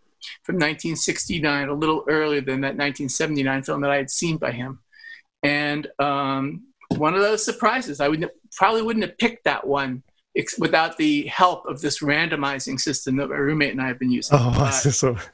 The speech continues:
Speaker 2: it's fully
Speaker 1: but
Speaker 2: randomized. That
Speaker 1: pretty
Speaker 2: roulette.
Speaker 1: ran-,
Speaker 2: <laughs> Yeah.
Speaker 1: pre-, pretty randomized. I can't get too, I can't get outside the films I personally wanna see, but I'm not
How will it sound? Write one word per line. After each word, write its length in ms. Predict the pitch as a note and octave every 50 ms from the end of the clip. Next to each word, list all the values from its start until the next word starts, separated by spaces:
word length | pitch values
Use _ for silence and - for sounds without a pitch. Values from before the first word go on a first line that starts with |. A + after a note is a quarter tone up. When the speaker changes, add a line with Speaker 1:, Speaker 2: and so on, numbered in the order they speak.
| _ _
Speaker 2:
it's 100 | - -
fully 280 | - - E3 E3 D#3+ D3
Speaker 1:
but 60 | C#3
Speaker 2:
randomized. 640 | C#3 C#3 C#3 B2+ A#2 G3 G3+ - G2+ - - - _ _ _ _ _ _ - - - -
That 100 | - -
Speaker 1:
pretty 180 | F#3+ D#3+ E3
Speaker 2:
roulette. 280 | D#3 D#3+ D#3+ C#3+ A#2+ -
Speaker 1:
ran-, 180 | C3+ C#3 C3+ - _
Speaker 2:
<laughs> 100 | _ -
Yeah. 140 | B2+ G2+ G#2 - - - C#3 - -
Speaker 1:
pre-, 240 | - D4+ D#4+ D#4 D4 - -
pretty 320 | - C#4+ D4 C#4+ C4+ A#3+
randomized. 640 | G#3+ F#3+ E3+ E3 D3+ D3 D3 C3+ C3 B2+ B2 -
I 100 | D3+ D#3
can't 360 | D#3+ - - A#3 B3+ B3 - -
get 260 | - F#3 F3+ - - _ - - _ -
too, 260 | - - B3 A#3+ B3 -
I 100 | - F3+
can't 240 | F3+ F3+ C4 C4 B3+
get 140 | B3+ G#3+ F#3+
outside 440 | F#3 F#3+ G3 - - F3 F3 F3+ F3
the 80 | E3+
films 300 | - - F3 E3 D#3 D3+ - -
I 180 | - D#3+ D#3+ D#3+
personally 460 | D#3 - - F#3+ F3 - - F#3+ F3+
wanna 200 | E3 E3 D#3+ D#3
see, 380 | D#3+ - - B3 B3+ C#4 D4 D4
but 180 | A3+ F#3 D#3 C#3+ - -
I'm 220 | D#3 E3 F3 F3+
not 220 | F3 E3 E3 -